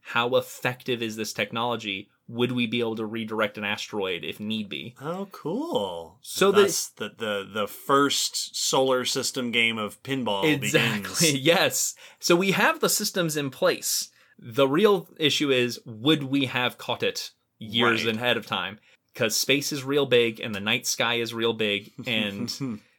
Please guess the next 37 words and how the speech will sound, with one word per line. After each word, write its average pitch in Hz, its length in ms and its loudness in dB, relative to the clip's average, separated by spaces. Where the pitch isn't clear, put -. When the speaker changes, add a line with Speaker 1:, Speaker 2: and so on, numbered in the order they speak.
Speaker 1:
I 120 140 4
don't 123 340 4
know 127 260 4
which 120 260 0
direction 120 480 0
the 117 100 -2
asteroid 117 380 2
would 113 160 0
have 113 180 -2
been 107 200 -4
coming 123 320 -6
from 123 340 -4
when 110 160 -2
it 101 160 -4
hit - 240 -2
us. - 440 0
Speaker 2:
Right. - 340 -6
Speaker 1:
If 139 200 4
it 127 140 4
is 117 160 0
coming 147 280 -2
from 147 160 -6
the 131 60 -4
same 143 220 -4
direction 131 400 0
the 101 100 -2
sun - 480 -2
is, 107 420 -2
Speaker 2:
That's 85 280 -10
much 98 180 -10
harder 117 260 -4
to 139 80 -6
see. 151 340 -2
Speaker 1:
then 127 180 0
we 135 100 0
basically 156 520 0
can't - 720 -8